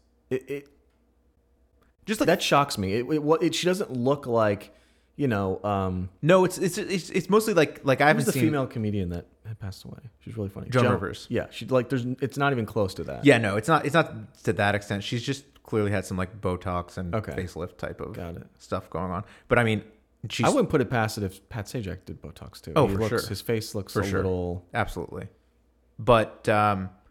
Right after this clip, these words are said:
Speaker 1: Botoxy.
Speaker 2: <laughs> But he, he, he's a little Botoxy. But there's been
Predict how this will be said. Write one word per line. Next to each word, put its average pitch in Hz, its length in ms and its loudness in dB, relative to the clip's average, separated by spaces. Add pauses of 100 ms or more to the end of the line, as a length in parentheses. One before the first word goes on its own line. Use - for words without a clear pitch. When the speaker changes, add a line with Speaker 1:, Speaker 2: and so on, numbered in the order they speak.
(360)
Speaker 1:
Botoxy. 104 840 -4 (580)
Speaker 2:
<laughs> - 600 -20
But 104 160 -4
he, 127 240 -4
he, 117 240 0
he's 135 240 -2
a 127 60 0
little 98 140 0
Botoxy. 87 640 -4 (120)
But 117 340 2
there's 143 280 6
been 147 460 4